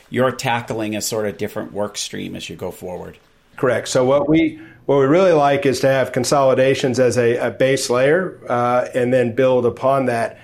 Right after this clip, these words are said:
Speaker 2: because actuals feeds a forecast. Uh, and, and, you know, a lot of times you're doing actuals versus budget, or it feeds account recs and, and, and whatnot.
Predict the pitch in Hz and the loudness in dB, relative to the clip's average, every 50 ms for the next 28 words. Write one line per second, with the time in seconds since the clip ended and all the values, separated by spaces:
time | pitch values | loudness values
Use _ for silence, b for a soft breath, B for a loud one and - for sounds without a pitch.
0 | B B B B - 127 120 - 123 113 - - 143 131 127 123 - - - 117 | B B B B -4 -2 0 2 0 0 0 -2 -2 -2 -2 -4 -4 -2 0 0
1 | 117 117 - - 131 127 117 117 117 - - 131 127 127 123 - 131 123 120 117 | 0 0 -2 -2 -2 -2 0 0 -2 0 0 2 2 2 2 0 0 0 0 -2
2 | 117 - - - - b b b b b b b - 120 120 117 113 110 113 - | -4 -6 -8 -16 -20 b b b b b b b -2 -2 0 0 0 -2 -2 -2
3 | - 139 123 120 117 117 117 - 127 123 117 113 113 117 120 123 139 123 120 113 | -2 -2 -2 0 -2 -4 -4 -4 -4 -4 -4 -4 -4 -6 -6 -6 -2 0 0 2
4 | 113 120 123 123 123 120 - 131 123 113 117 120 123 120 117 117 117 117 120 117 | 2 2 2 2 2 0 -2 -4 -2 -2 0 0 2 2 2 2 0 0 -2 -4
5 | - - 123 117 95 117 117 113 117 117 104 98 127 120 120 113 117 120 117 117 | -2 -2 -2 0 2 0 0 0 -2 -6 -4 -2 0 0 0 0 2 2 2 4
6 | 113 113 113 113 113 - - 127 123 120 113 113 110 - 123 123 120 120 113 110 | 4 2 2 0 -2 -4 -4 -2 -2 -2 -4 -6 -8 -4 -4 -2 -2 -2 -2 -2
7 | 117 117 113 113 - - - 113 107 107 107 - - 117 110 107 110 110 - 117 | -2 -2 -4 -6 -8 -10 -8 -8 -8 -10 -14 -16 -14 -12 -12 -12 -12 -12 -12 -12
8 | 113 113 113 110 107 104 - - | -8 -8 -8 -8 -8 -12 -14 -14